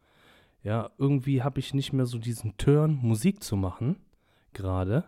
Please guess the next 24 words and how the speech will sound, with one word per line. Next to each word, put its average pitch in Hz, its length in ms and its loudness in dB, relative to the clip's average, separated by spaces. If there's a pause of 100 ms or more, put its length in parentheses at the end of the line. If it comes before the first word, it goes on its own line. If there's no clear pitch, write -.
Ja, 101 120 -2
ich - 180 -8
meine, 113 200 -2
ich - 100 -6
hab 107 80 -6
ein 107 100 -6
Album 123 260 0
fertig, 104 560 -6
aber, 123 520 0 (500)
was 104 140 -6
immer 120 180 2
noch 110 120 4
nicht 101 200 -4
draußen 98 340 0
ist, 120 220 -4
jetzt 101 200 -4
in 101 120 -2
dem 101 140 -4
Zeitpunkt, 104 440 -4
wo 98 60 -4
der 98 60 -4
Podcast - 400 -8
aufgenommen 95 440 -6
wird. 113 220 -4